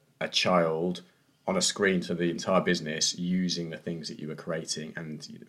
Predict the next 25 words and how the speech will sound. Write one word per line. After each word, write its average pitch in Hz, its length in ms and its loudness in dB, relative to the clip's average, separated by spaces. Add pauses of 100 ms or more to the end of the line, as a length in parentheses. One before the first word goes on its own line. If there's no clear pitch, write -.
when, 87 260 2
when 92 120 -2
a 90 60 -4
child 110 280 6
breaks 92 300 2
out 95 180 6
in 85 60 0
a 90 60 2
massive 90 300 2
smile 90 300 4
because 90 280 -4
they've 87 160 0
just - 380 -4
played 92 220 4
a 90 40 2
game 92 320 4
on 87 100 2
Beano 90 240 2
dot 90 180 -2
com 90 260 4
or 87 100 0
they've 85 140 -2
seen 95 300 2
a 87 60 0
clip 90 320 -2